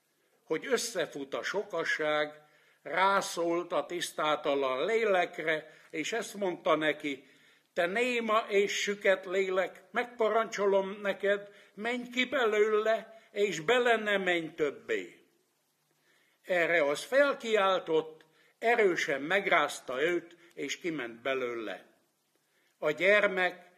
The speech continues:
olyan lett, mint a halott. Úgyhogy sokan azt mondták, „Vége van.”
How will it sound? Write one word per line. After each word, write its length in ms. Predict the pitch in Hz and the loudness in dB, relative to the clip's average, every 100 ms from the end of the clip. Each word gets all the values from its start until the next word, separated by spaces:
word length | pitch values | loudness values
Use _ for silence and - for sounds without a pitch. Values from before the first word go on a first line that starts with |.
| _ _ - | _ _ -4
olyan 500 | 180 196 214 220 208 | 4 6 6 2 2
lett, 520 | 196 196 - - - 262 | 2 0 -6 -20 -20 -12
mint 280 | 156 151 147 | -8 -6 -6
a 80 | |
halott. 800 | 123 131 123 113 - _ _ - _ _ _ _ _ _ _ _ _ _ _ _ - | -6 -4 -4 -6 -12 _ _ -20 _ _ _ _ _ _ _ _ _ _ _ _ -8
Úgyhogy 480 | 214 214 - 208 | -6 -6 -2 0
sokan 480 | 208 - 196 196 196 | 0 0 0 4 4
azt 240 | 202 - 139 | 4 -2 -6
mondták, 680 | 135 127 127 143 135 - | -8 -8 -2 -2 -2 -6
„Vége 420 | 143 135 110 113 101 | -2 -2 0 -4 -6
van.” 400 | 101 95 82 | -6 -8 -14